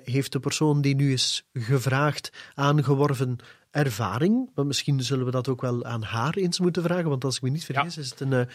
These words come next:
Speaker 1: een vrouw die aangeworven is, hè?
Speaker 2: Ja, dus het is zo dat, eh, binnen de Raad van Bestuur en binnen de Bisschoppenconferentie er beslist is om een, eh,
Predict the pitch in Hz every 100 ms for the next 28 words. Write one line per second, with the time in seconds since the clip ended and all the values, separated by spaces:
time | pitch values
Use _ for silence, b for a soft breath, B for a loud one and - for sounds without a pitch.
0 | B - 151 139 120 120 120 104 113 120
1 | 113 120 117 - 254 _ _ _ 131 127
2 | - 113 120 123 113 131 - 147 151 120
3 | 127 123 - 117 113 110 107 110 - 131
4 | 123 101 135 117 107 113 117 120 120 107
5 | 104 131 123 113 104 113 110 98 101 131
6 | - 135 113 120 127 120 131 123 - 117
7 | 101 104 - - 131 - 127 117 117 104
8 | 101 104 104